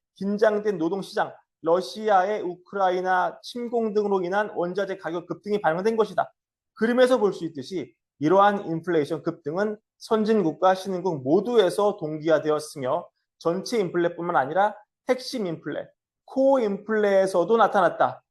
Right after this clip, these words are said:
이런 얘기로 연관이 되고요. 이 세 개 그래프 보실까요? 왼쪽이 헤드라인, 가운데가 코어, 맨 오른쪽이 헤드라인에서 코어를 뺀 것인데 이 검은 선이 전 세계 인플레예요.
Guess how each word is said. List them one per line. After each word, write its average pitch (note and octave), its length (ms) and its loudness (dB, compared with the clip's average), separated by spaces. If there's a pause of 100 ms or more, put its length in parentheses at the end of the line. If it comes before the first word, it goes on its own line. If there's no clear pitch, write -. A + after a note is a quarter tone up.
(120)
이런 G#3+ 320 0
얘기로 E3+ 280 -2
연관이 D3+ 340 -2
되고요. D3 420 -4 (540)
이 F3 100 -8
세 C4 280 2
개 C4 120 4
그래프 F#3+ 260 2
보실까요? E3 560 -2 (220)
왼쪽이 G3+ 600 0
헤드라인, F#3 720 -2 (120)
가운데가 D#3 540 0
코어, D3 460 -4 (360)
맨 G3 240 0
오른쪽이 E3+ 640 -2
헤드라인에서 E3+ 760 0
코어를 G3+ 440 2
뺀 G3+ 220 -4
것인데 D#3 520 -2 (520)
이 E3 100 -10
검은 A#3+ 560 2
선이 F#3 640 0
전 D3+ 120 -6
세계 E3+ 200 -2
인플레예요. C3+ 480 -6